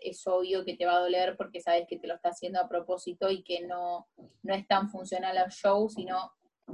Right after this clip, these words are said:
que me lo querés hacer a mí. L-, puedo entender el enojo por ese lado, pero bueno, muchas veces uno utiliza su misma apariencia física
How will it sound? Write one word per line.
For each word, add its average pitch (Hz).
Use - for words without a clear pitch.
que 185
me 180
lo 175
querés 180
hacer 180
a 180
mí. 185
L-, 175
puedo 190
entender 180
el 180
enojo 180
por 185
ese 185
lado, 240
pero 196
bueno, 220
muchas 208
veces 247
uno 214
utiliza 202
su 180
misma 185
apariencia 175
física 175